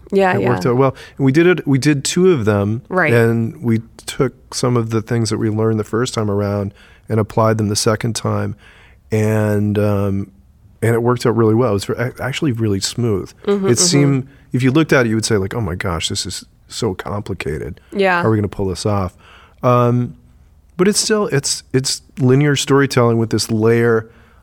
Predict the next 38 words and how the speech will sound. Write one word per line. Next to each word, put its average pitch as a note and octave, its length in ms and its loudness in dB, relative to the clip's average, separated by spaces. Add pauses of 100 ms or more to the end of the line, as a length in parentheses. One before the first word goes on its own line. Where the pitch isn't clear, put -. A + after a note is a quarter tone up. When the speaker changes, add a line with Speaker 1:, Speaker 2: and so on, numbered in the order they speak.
(140)
Speaker 2:
of A2 600 0
interactivity A2+ 880 0
on G#2 120 -2
top A#2 300 0
of G#2+ 140 -2
it. G#2+ 260 0 (120)
Speaker 1:
Yeah. F#3 400 0
Speaker 2:
You A#2 140 0
could A2+ 180 0
string D#3 300 2
it A2+ 100 2
out A#2+ 200 2
and F2+ 80 -4
you G#2+ 80 0
could G#2+ 140 -2
look A#2 180 0
at A#2 80 -4
the A2 100 0
whole A2+ 160 2
thing A2+ 260 0
from G#2 200 -6
end G#2 180 -2
to - 120 -6
end. A2+ 360 2 (480)
And G#2 180 0
I G2 60 -2
think A#2 200 -2
it F#2+ 60 -4
was, G#2 220 -2
like, F2 360 -4 (920)
all A2 140 2
the A#2+ 100 0
content G2+ 440 -2
together F#2+ 360 -2
for, - 200 -2
like, G2 320 -2 (380)
the G#2 160 -2
experience A#2 600 -2